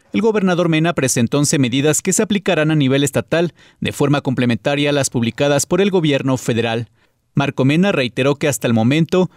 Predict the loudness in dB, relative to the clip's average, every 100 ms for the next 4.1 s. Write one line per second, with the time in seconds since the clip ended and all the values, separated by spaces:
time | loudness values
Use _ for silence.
0 | _ -2 0 2 2 2 4 2 0 -4
1 | -6 -4 -2 -2 -2 0 0 0 -2 -2
2 | -2 0 2 0 -2 -4 -2 -2 -2 -2
3 | -2 0 2 2 0 -2 -4 -4 0 0
4 | 0